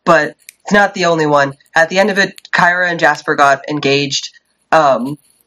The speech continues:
and that's the only other thing I have in my notes is that I completely gave the fuck up on Driner's code of the day. Um,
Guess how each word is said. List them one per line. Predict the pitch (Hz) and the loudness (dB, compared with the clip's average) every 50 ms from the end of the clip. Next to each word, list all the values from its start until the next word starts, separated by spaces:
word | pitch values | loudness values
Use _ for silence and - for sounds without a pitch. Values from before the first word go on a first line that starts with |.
| _ - | _ 0
and | - 160 151 143 139 135 135 135 131 123 - - _ _ _ _ _ _ _ _ _ _ _ - | 0 2 2 2 0 0 -4 -8 -12 -12 -14 -16 _ _ _ _ _ _ _ _ _ _ _ -2
that's | - 143 139 135 _ - - | -2 -2 -2 -4 _ -20 -18
the | - 170 175 | -8 -2 0
only | 170 165 165 | 2 2 2
other | 156 147 151 | 2 0 -2
thing | 147 156 143 | -6 -4 -2
I | 123 | -2
have | 135 139 143 139 | 0 0 -2 -2
in | 143 139 | 0 -2
my | 135 135 | -2 -2
notes | 135 127 123 - | -2 -4 -4 -6
is | 151 143 | -2 -2
that | 147 135 | 0 -2
I | 135 | 0
completely | 135 - 151 147 - 147 143 - 127 | -2 -4 -4 -4 -6 -8 -8 -8 -8
gave | 120 - 135 131 120 - | -8 -6 -8 -8 -6 -10
the | - | -12
fuck | - - - - - | -6 -4 -4 -2 -2
up | - 101 - 131 | -4 -2 0 -2
on | 117 123 | -2 -2
Driner's | 127 127 123 117 123 127 131 - | 0 0 0 0 0 -2 -4 -2
code | - 143 123 120 | -2 -2 -2 -2
of | 123 - | -6 -8
the | - 123 | -6 -2
day. | 135 127 127 135 - - - - - - _ | 0 0 0 0 -4 -12 -20 -20 -20 -12 _
Um, | - 160 160 143 139 135 135 139 143 | 0 2 2 2 0 -2 -6 -12 -14